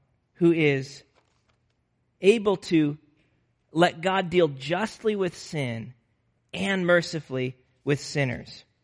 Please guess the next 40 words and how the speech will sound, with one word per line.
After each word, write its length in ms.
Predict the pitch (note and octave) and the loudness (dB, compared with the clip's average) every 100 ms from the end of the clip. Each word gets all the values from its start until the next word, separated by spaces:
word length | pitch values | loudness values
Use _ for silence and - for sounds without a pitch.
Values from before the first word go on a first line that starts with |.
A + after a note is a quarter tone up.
| _ _ _ _ _ _ _ _ _ _ _ _ _ _ _ _ _ _ _ _ _ _ _ _ _ _ _ _ - | _ _ _ _ _ _ _ _ _ _ _ _ _ _ _ _ _ _ _ _ _ _ _ _ _ _ _ _ 2
God 240 | E3+ D#3+ | 4 4
must, 320 | D#3+ G#3 - - - | 2 0 -2 -10 -8
must 420 | E3+ G3+ - - - | -2 -2 -2 -10 -12
punish 420 | - D#3+ D#3+ - - | -4 -4 -4 -8 -16
sin 260 | - D#3 | -10 -6
and 120 | D3 C#3+ | -4 -4
rebellion. 380 | C#3 D#3+ C#3+ | -2 -2 -2
He 100 | C3+ | -6
can't 240 | C#3 G#3+ F#3+ | -6 -4 -4
just 140 | D#3 | -8
wink 380 | C3 C#3 D3+ C#3+ | -8 -4 -2 -4
at 160 | G2+ F#2 | -8 -10
it. 100 | - _ _ _ - | -16 _ _ _ -2
You 80 | |
know, 80 | D3 | 0
we 140 | C#3+ D#3+ | 2 2
do 180 | E3 | 4
that 120 | E3 C#3 | 4 2
with 120 | C3 | -2
our 100 | A#2+ | -2
kids 280 | - D#3+ D3+ | -2 -4 -2
sometime 420 | B2+ A#2+ A#2+ A#2 | -6 -4 -4 -4
when 120 | A#2 | -6
we're 100 | A#2+ | -8
too 200 | - C#3 | -6 -2
lazy 320 | C3+ C3+ A#2+ | 0 0 -2
to 100 | A2 | -8
discipline 540 | G#2+ C3 - - A#2 - | -6 -6 -8 -16 -14 -14
them. 160 | B2 - | -16 -18
You 80 | - | -12
know, 60 | A#2+ | -6
they 100 | B2+ | -4
do 160 | C3+ | -4
something 300 | - C3 B2 | -4 -4 -4
we 80 | A#2+ | -8
tell 160 | - A#2+ | -6 -6
them 80 | |
not 180 | B2 A#2 | -4 -6
to 60 | A#2 | -8
do, 340 | A#2 A#2+ G#2+ | -6 -4 -6